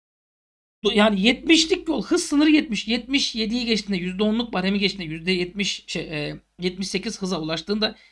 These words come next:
elli iki A B maddesi falan devre dışı kalır. Cezayı yersin. Yani bu, bu, pardon, bu maddeler devreye girer. Ce-, cezayı yersin. Ama trafik doksandan akıyor. Herkes doksandan akıyorsa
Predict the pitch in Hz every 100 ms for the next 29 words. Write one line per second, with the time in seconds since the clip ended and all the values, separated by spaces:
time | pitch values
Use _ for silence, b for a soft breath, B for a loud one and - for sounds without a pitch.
0 | - 180 196 190 - 202 180 196 196 196
1 | 196 190 190 190 190 B _ 180 202 220
2 | 240 233 254 - - _ - 226 220 285
3 | 262 202 160 175 156 170 220 202 202 185
4 | 185 190 165 180 190 190 180 185 180 196
5 | 285 320 233 220 226 220 214 190 - 226
6 | 240 190 b b b _ _ - 165 165
7 | 285 294 277 - 269 226 202 196 - 156
8 | - 240 269 269 240 226 214 220 208 202
9 | 226 220 285